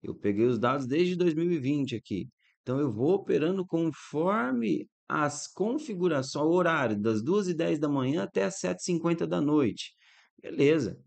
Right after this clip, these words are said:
Então, dá pra mim operar tranquilo nesse horário, entendeu? Ah, qual que é o tipo de saída? No token da nuvem,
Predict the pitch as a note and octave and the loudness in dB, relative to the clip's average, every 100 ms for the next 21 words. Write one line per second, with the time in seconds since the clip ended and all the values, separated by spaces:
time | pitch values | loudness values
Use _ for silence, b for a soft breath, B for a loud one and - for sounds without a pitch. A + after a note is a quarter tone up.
0 | _ _ - - D#3 F#3+ G3 F#3+ E3 E3 | _ _ -10 -6 -2 -4 -2 0 2 0
1 | E3 C#3+ D3 F3+ F#3 F3+ F3 F3 E3+ - | 0 -2 -2 -4 -4 0 0 0 -2 -2
2 | G3+ E3+ C#3+ C3 F#2 - _ _ - G#2 | -2 0 -2 -2 -4 -10 _ _ -10 -4
3 | G#2 G#2+ B2+ - - - F3+ F3+ F#3 F#3+ | -2 -2 -2 -6 -6 -4 0 0 0 0
4 | F#3+ F3+ E3+ E3 F3 D3 C#3+ A#2 A#2+ F3+ | 0 -2 0 0 0 0 2 2 2 0
5 | G#3+ - D3 E3+ E3+ G#3+ - G3 G#3+ F3+ | -2 -2 0 0 -4 -8 -6 -4 0 2
6 | E3+ G2+ F2 | 0 0 -6